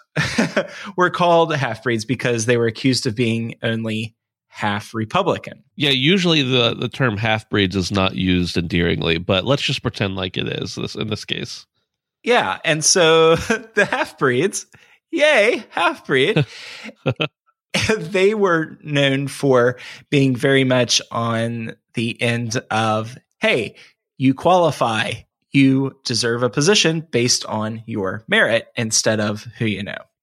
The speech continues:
Speaker 2: Right, yeah, it's more of a, um, uh, more of a capitalism system rather than a caste system, I suppose you could say, almost.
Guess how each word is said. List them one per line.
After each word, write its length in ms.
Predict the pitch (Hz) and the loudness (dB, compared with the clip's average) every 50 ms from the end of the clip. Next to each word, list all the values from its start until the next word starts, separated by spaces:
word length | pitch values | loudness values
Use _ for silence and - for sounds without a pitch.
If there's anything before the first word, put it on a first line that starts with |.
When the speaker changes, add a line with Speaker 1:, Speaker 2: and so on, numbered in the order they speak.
| _ _ - | _ _ -4
Speaker 2:
Right, 340 | 139 131 120 117 92 82 - | -4 0 0 2 0 0 0
yeah, 240 | - 117 107 95 90 | 0 0 0 0 0
it's 260 | 98 104 101 - - | 0 -2 -4 -4 -4
more 260 | 131 127 127 120 117 | -2 2 2 4 4
of 180 | 120 117 107 101 | 4 4 4 4
a, 260 | 107 104 101 98 95 | 4 4 4 4 2
um, 440 | 92 90 90 90 87 87 92 92 95 _ _ - _ _ _ _ _ _ _ _ _ _ _ _ _ _ _ - | 2 2 0 -2 -2 -4 -8 -10 -10 _ _ -20 _ _ _ _ _ _ _ _ _ _ _ _ _ _ _ -6
uh, 360 | - 120 123 123 123 120 120 | -2 0 2 4 4 2 2
more 200 | 127 139 143 135 | 2 2 2 2
of 80 | 127 117 | 4 2
a 60 | 107 | -2
capitalism 840 | - - - 107 110 - 131 117 110 110 107 104 117 110 113 107 107 | -4 -2 -2 -2 -2 0 0 2 2 2 2 2 0 0 0 0 -2
system 560 | - - 113 110 - - 113 107 107 107 104 | 0 -2 -2 -2 0 0 0 2 2 2 2
rather 220 | 104 95 95 95 90 | 2 2 2 2 2
than 400 | 98 95 92 95 92 95 95 - | 2 2 2 2 2 0 -2 -2
a 120 | - - | -4 -6
caste 420 | - - 104 95 98 - - - - | -4 -2 -2 -2 -2 -2 -6 -8 -6
system, 440 | - - 127 117 - - 127 120 117 | -4 -2 -2 -2 0 0 0 2 2
I 100 | 117 110 | 2 0
suppose 340 | - - - 120 113 113 | 0 0 2 2 2 2
you 60 | 120 117 | 2 -2
could 160 | - 113 - | -4 -6 -2
say, 220 | - 123 113 113 | 0 0 2 2
almost. 600 | 113 117 117 123 117 117 120 - - - - - | 2 2 2 2 0 0 -2 -4 -10 -10 -12 -16